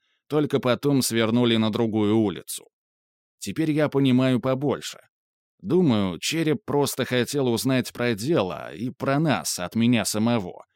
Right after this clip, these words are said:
А побитая машина — хороший повод для встречи. Возможно, поэтому я так легко и отделался.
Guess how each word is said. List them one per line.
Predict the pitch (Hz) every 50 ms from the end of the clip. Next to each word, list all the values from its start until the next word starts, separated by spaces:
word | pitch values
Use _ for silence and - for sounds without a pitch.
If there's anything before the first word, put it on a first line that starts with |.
| _ _ _ _ _ _ _
А | - 92 98 98 98
побитая | 92 - 117 117 117 135 127 120 - 113 113 110 107
машина — | 110 110 104 - - 160 170 156 127 110 104 101 - - _ _ _
хороший | - - 135 135 127 131 135 120 - 139 139 131
повод | - 120 117 107 110 110 101
для | 92 107 117 120
встречи. | 117 - - 131 131 110 - - - - - _ _ _ _ _ _ _ _ _ _ _ _ _ _ _ _ _ _ _
Возможно, | - 90 101 107 95 113 156 175 180 139 104 - 113 107 107 101 95 -
поэтому | - 135 151 160 151 117 98 - 95 87 87 85 82
я | 87 104 117 113
так | - 110 101 - 113
легко | 110 101 - - 120 120 110
и | 107
отделался. | 104 107 110 113 117 104 104 117 95 71 57 50 50 - - - -